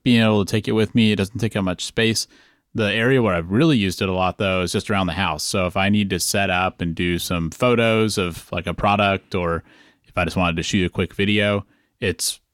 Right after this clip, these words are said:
really small and compact. And if I want, I can use the little battery that it comes with. It's a U S B C battery. And so, like, I potentially don't even have to run a power cable for it. And it's, you know, I'd say it's not the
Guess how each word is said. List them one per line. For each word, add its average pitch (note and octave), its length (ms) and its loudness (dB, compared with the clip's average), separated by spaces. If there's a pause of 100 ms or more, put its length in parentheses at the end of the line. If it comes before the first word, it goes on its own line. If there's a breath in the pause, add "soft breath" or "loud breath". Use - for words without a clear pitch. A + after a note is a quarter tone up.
(120)
really G#2 440 2
small A2 340 0
and A2 100 0
compact. G2 720 -2 (200)
And F2 280 -2
if - 80 -8
I G2+ 100 0
want, F#2+ 460 -2
I F#2+ 100 -2
can G2 160 0
use F#2+ 200 0
the - 80 -6
little F#2 240 -2
battery F2+ 420 0
that F2 140 -2
it - 100 -18
comes C#3 240 0
with. D3+ 280 -2
It's - 120 -10
a F#2 60 -2
U F#2 140 0
S F2+ 100 0
B G2+ 120 -2
C F#2 280 0
battery. F#2 480 -2 (420 soft breath)
And G2+ 140 -4
so, E2+ 240 -2
like, D#2+ 180 -6
I E2 80 -4 (220)
potentially G2 440 0
don't F#2+ 160 2
even F#2 120 2
have F#2 100 0
to F2+ 100 -2
run F2+ 240 0
a E2+ 60 -2
power A2 240 0
cable B2+ 300 0
for C3 240 2
it. G3+ 140 -4 (240)
And F#2 600 -2 (460)
it's, - 340 -2 (720 soft breath)
you B2 120 0
know, B2 100 4
I'd B2+ 120 2
say C#3+ 140 2
it's C3 140 0
not A#2 220 0
the G2+ 180 -2